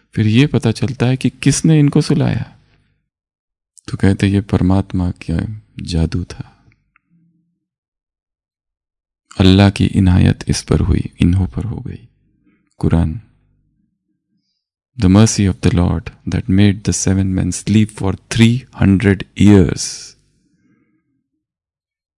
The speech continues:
इस पर एक movie बनी हुई है बहुत बड़ी, उर्दू में।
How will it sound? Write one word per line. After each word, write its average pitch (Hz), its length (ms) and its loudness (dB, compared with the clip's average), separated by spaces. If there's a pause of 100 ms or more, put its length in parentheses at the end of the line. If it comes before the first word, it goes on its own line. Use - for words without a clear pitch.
(160)
इस - 180 -2
पर 107 120 4
एक 101 100 2
movie 117 280 6
बनी 98 220 4
हुई 92 200 2
है 90 80 0
बहुत 92 220 0
बड़ी, - 340 -4 (1400)
उर्दू 90 280 0
में। 127 180 -8